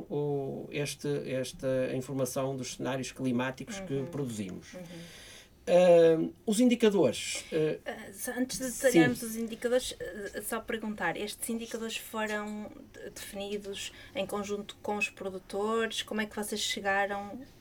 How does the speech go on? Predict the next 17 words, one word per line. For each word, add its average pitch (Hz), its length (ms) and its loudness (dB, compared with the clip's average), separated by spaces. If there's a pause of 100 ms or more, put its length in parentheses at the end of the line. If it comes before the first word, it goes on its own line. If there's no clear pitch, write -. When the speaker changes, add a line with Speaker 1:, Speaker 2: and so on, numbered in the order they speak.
Speaker 2:
à 190 100 0
conclusão 208 520 -2
que 208 100 -10
deviam 190 460 -4
ser 190 280 0
esses - 240 -4
indicadores 190 760 -4 (160)
e 180 80 -8
não 175 340 0
outros? - 460 -8 (200)
Speaker 1:
Eh, 156 300 2
os, 165 160 -2
os 165 300 2
indicadores, 160 760 0
eh, 135 800 0
são 170 300 4
indicadores 147 760 2